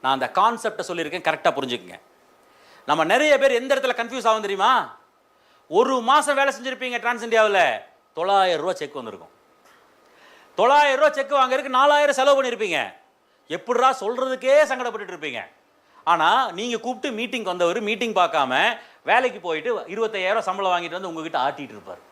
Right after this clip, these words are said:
"இருபத்தஞ்சாயிரம் பாத்தியா?" அப்படின்னு ஆட்டிட்டு இருப்பார். அவர் வாழ்க்கை பூரா இருபத்தஞ்சாயிரத்தையே ஆட்டிட்டு இருக்க வேண்டியதுதான்.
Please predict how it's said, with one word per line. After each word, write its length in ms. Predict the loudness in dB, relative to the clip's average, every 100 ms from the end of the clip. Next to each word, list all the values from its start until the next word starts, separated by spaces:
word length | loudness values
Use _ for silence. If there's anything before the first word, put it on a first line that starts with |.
| _ -12
"இருபத்தஞ்சாயிரம் 840 | -8 -8 -6 -6 -4 -2 -2 -2
பாத்தியா?" 720 | -2 -2 -4 -4 -4 -6 -10 -8 -4
அப்படின்னு 280 | -4 -2 -2
ஆட்டிட்டு 180 | -4 -8
இருப்பார். 400 | -14 -16 -18 -20 -20 -20 -20 -14 -2
அவர் 220 | 0 0
வாழ்க்கை 460 | 2 2 0 -6 -6
பூரா 240 | -2 0
இருபத்தஞ்சாயிரத்தையே 1200 | 0 -2 -4 -4 0 0 0 0 2 2 2 2
ஆட்டிட்டு 220 | 2 0 -2
இருக்க 220 | -8 -8
வேண்டியதுதான். 540 | -6 -2 2 2 0